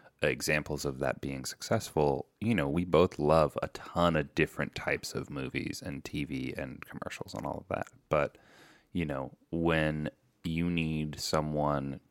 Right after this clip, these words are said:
who can do improv and make something look really good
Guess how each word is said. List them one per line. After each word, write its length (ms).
who 500
can 220
do 360
improv 680
and 300
make 180
something 360
look 220
really 220
good 540